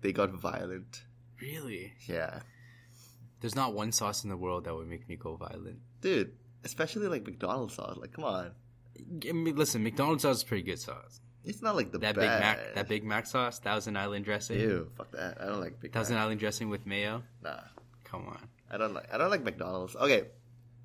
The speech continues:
Speaker 1: If, because,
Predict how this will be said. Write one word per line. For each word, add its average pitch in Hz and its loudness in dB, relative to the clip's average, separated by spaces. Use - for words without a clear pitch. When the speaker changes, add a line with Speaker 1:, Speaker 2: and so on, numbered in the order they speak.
Speaker 1:
If, - 2
because, 123 6